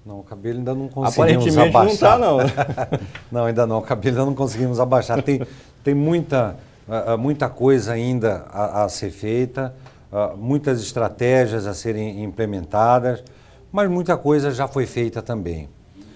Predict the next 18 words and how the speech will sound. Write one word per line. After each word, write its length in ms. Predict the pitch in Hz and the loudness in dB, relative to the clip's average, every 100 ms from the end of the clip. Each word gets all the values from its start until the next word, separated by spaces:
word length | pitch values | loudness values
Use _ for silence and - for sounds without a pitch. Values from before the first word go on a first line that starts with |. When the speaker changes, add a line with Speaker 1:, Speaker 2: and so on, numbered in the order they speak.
| - - - | -20 -20 -20
Speaker 1:
O 120 | - - | -20 -12
que 120 | 190 | -4
que 80 | 196 | -2
é 40 | |
importante 600 | 185 190 147 151 143 139 | 2 4 4 4 0 0
considerar 920 | 143 131 - 135 131 107 101 92 92 - - - | -4 -4 -4 -2 2 4 4 0 -8 -20 -20 -18
de 200 | 104 113 | -10 -2
início 580 | 170 151 143 143 127 127 | 2 4 6 4 2 -6
pro 160 | 123 123 | -4 -6
cidadão 500 | - 127 120 110 117 | -4 0 2 2 -2
que 60 | |
tá 100 | - | -2
nos 160 | 117 104 | -4 -4
assistindo? 760 | 107 - 101 - 90 80 76 69 - - - - - - - - - | -6 -6 -10 -8 -8 -8 -10 -14 -20 -20 -20 -20 -20 -20 -20 -20 -20
Depois 480 | - 143 - 180 175 | -4 -4 2 4 4
de 100 | 139 | 4
oito 380 | 143 160 156 123 | 4 4 2 -2
meses, 580 | 131 143 120 87 - | 0 2 0 -2 -14